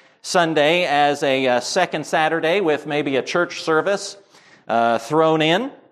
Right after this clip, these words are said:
Uh, do you think about Sunday as, uh, well, every other day of the week, except today you see some folks and you eat some special snacks that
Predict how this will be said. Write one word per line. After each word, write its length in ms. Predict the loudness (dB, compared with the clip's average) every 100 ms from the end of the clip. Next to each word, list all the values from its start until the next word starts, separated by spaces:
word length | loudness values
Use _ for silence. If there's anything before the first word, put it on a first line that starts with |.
| _ _ _ _ _ _ -2
Uh, 140 | 0
do 100 | 0
you 80 | -2
think 200 | 0 2
about 260 | 2 2 0
Sunday 460 | -2 0 0 0
as, 580 | 0 2 2 0 -6 -2
uh, 300 | 2 4 4
well, 240 | 4 2 4
every 300 | 2 2 2
other 200 | 2 2
day 200 | 2 2
of 80 |
the 80 | 2
week, 400 | 2 0 -2 -16 _ _ _ -2
except 480 | -2 0 0 0
today 300 | 0 0 0
you 100 | -2
see 180 | -4 -6
some 200 | -4 -6
folks 400 | 0 0 0 -4
and 100 | -6
you 100 | -4
eat 160 | -4 -6
some 140 | -10
special 400 | -8 -6 -6 -6
snacks 540 | -8 -6 -4 -4 -4 -4
that 260 | -4 -4